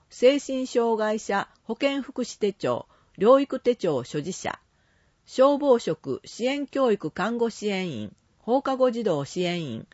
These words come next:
小学校講師、授業支援員。募集案内、市ホームページ、キューアールコードに記載の各職種のリンク先からダウンロード、キューアールコードがあります。市役所でも配布。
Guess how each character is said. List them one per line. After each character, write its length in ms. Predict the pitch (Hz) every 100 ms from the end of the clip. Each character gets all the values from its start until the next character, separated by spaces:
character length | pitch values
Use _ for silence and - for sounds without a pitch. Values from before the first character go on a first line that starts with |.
| _
小 300 | - 269 302
学 200 | 294 302 -
校 220 | 269 262
講 220 | 254 214
師、 360 | 190 - 117 - _
授 160 | - 196
業 240 | 240 294
支 180 | 294 -
援 220 | 247 226
員。 260 | 196 123 - - _ _ _ _ _ _ _ _ _
募 120 | 175
集 300 | 208 294 277
案 240 | 254 233 190
内、 280 | 143 113 - _
市 340 | - - 269 -
ホ 180 | - 262
ー 40 | 262
ム 100 | 262
ペ 280 | - 226
ー 40 | 160
ジ、 220 | 123 - _ _ _ _
キ 140 | -
ュ 80 | 277
ー 120 | 285
ア 20 | 277
ー 40 |
ル 120 | 269
コ 200 | 247 247
ー 40 | 202
ド 120 | 156
に 120 | 147
記 120 | -
載 280 | - 170 160
の 240 | 147 143 - _ _
各 240 | - 277 -
職 240 | 277 -
種 160 | - 185
の 100 | 151
リ 140 | 175
ン 40 |
ク 140 | 185 190
先 260 | 180 -
か 140 | - 160
ら 160 | 120 -
ダ 140 | 175
ウ 80 | 208
ン 140 | 202
ロ 220 | 180 165
ー 20 | 104
ド、 200 | 101 - _ _ _ _
キ 140 | -
ュ 100 | 262
ー 120 | 285 285
ア 40 |
ー 20 |
ル 100 | 277
コ 200 | - 254
ー 20 |
ド 100 | 180
が 120 | 131 120
あ 60 |
り 80 | 120
ま 160 | 117 117
す。 240 | - - _ _ _ _ _
市 160 | - 262
役 180 | 294
所 160 | - 240
で 100 | 185
も 120 | 156
配 240 | 131 131 131
布。 280 | - 117